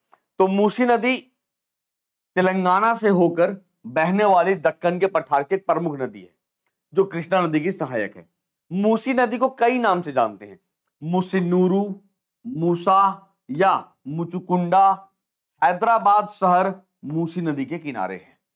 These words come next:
हैदराबाद शहर मूसी नदी के किनारे है, याद रखियो। नेक्स्ट, अथर्ववेद is a collection of which खंड? अथर्ववेद कितने खंडों का एक कलेक्शन है, संग्रह है? बीस, दस, पन्द्रह, पांच, क्वेश्चन नंबर चार।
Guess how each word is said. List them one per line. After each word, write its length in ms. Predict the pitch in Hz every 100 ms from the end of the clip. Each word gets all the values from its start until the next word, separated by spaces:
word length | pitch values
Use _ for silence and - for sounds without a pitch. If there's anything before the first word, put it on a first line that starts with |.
| _ _ _ -
हैदराबाद 520 | 143 170 196 202 196
शहर 380 | 185 175 180 185 - _ _ _ _ -
मूसी 320 | 135 156 160
नदी 240 | 165 151 147
के 140 | 208
किनारे 760 | 220 _ _ _ 156 135 120 113
है, 180 | 147 156 _
याद 220 | 127 127 107
रखियो। 320 | 107 110 101
नेक्स्ट, 400 | 127 156 - _ _ _ _ _ _ _ -
अथर्ववेद 720 | 180 196 269 262 226 240 240 - _ _ _ _ -
is 160 | 214 202
a 60 | 226
collection 500 | 226 202 202 - 214
of 160 | 214 214 _ _ _ _ -
which 340 | 156 226 233 214
खंड? 340 | - 165 131 _ _ -
अथर्ववेद 580 | - 262 233 214 220 220
कितने 360 | - 190 233 233
खंडों 360 | 196 190 196
का 120 | 202
एक 140 | 208 -
कलेक्शन 360 | 175 175 180
है, 80 | 180
संग्रह 400 | 175 156 147 170
है? 220 | 139 135 _ _ -
बीस, 360 | 139 208 220
दस, 280 | 175 165 202
पन्द्रह, 400 | - 160 160 185
पांच, 300 | 175 156 165
क्वेश्चन 280 | - 151 151
नंबर 200 | 131 127
चार। 280 | 123 80 -